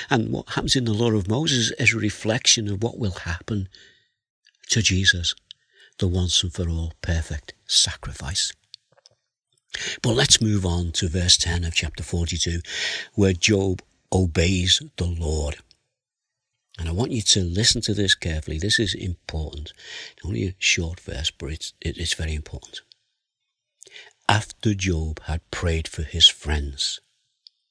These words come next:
the Lord restored his fortunes and gave him twice as much as he had before." You know, this i-, i-, is,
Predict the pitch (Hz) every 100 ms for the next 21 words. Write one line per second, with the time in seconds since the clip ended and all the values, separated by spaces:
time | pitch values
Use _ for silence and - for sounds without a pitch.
0 | - - - - - _ _ 92 90 87
1 | 95 104 110 101 90 90 - - 101 104
2 | 101 104 - - - 101 104 - 85 80
3 | 87 85 80 98 107 101 90 - - 92
4 | 98 - 101 - 85 82 - - - -
5 | - 80 - 78 69 76 78 - - _
6 | - 82 - 76 78 - _ _ _ _
7 | _ _ _ _ _ _ _ _ - -
8 | - - - _ - 90 95 120 123 -
9 | 113 107 107 107 113 101 - -